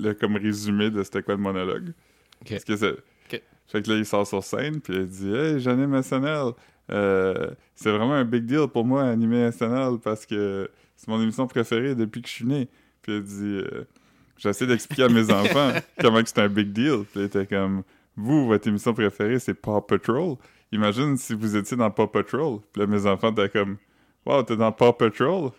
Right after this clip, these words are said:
Speaker 1: Puis il était comme, « Non. » Puis les, mes enfants m'ont dit, « Pff, viens nous reparler quand tu seras dans Paw Patrol. » Puis là, comme, « Ma femme, Emily Blunt, elle a déjà animé S N L, blablabla. » Puis il y a quelqu'un dans la foule qui est comme,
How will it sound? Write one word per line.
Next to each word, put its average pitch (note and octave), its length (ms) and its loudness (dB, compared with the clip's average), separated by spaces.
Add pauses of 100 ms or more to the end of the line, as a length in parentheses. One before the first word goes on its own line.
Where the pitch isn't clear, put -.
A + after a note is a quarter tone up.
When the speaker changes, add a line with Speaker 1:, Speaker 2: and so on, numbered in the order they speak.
(160)
Speaker 1:
Puis - 140 -12
il G2+ 60 -8
était G2 200 -4
comme, « F#2+ 300 -2
Non. » A#2 380 -2 (420)
Puis G2+ 120 -6 (520)
les, G#2 220 -2
mes G#2 220 0
enfants G#2 320 2
m'ont G#2 180 -2
dit, « G#2 300 -6 (340)
Pff, - 240 -10 (320)
viens A#2 160 6
nous A2+ 140 6
reparler G#2 440 4
quand A2 180 2
tu - 80 -14
seras A2 200 -2
dans G2+ 160 0
Paw G#2 280 -2
Patrol. » A2 520 -4 (920)
Puis G#2+ 100 -6
là, G2+ 120 4
comme, « G2 260 0 (360)
Ma G2 100 -2
femme, C#3+ 380 2
Emily G#2 340 2
Blunt, A2 360 0
elle G#2+ 100 4
a G2 40 2
déjà G2+ 280 0
animé G#2 260 0
S G2+ 220 -4
N F#2+ 160 -4
L, B2 200 0
blablabla. » G2+ 440 0
Puis - 80 -14 (400)
il - 0 -
y A#2 40 -8
a - 40 -6
quelqu'un A#2 240 0
dans A2 140 4
la G2 80 2
foule A#2+ 300 -4
qui A2 120 -6
est G#2 40 -6
comme, G#2+ 240 -2